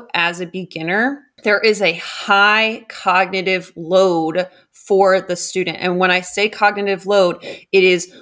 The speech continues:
what is the person thinking about and how much input can they take before their brain stops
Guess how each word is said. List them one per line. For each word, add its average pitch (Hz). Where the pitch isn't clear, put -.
what 185
is 220
the 220
person 190
thinking 208
about 254
and 196
how 214
much 202
input 233
can 214
they 208
take 208
before 190
their 190
brain 202
stops -